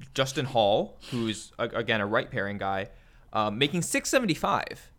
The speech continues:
which is actually below the league minimum. This is a, a bit of a clever contract by Dubas, um,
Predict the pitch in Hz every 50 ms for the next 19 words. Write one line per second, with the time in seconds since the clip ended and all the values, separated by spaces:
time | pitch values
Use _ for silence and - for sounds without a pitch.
0 | - - - - 147 147 160 147 - 135 - 214 - - 226 180 135 156 151 156
1 | 151 147 143 123 127 123 131 127 107 117 117 117 113 101 92 98 104 120 151 139
2 | 139 131 120 117 - - 117 127 165 160 165 156 151 143 - - - - 175 165
3 | 160 123 110 - 139 127 127 127 - - 107 104 - - 107 101 101 104 113 113
4 | 101 98 90 - - - - - - - - - - - - - - - - 107
5 | 104 104 101 98 98 -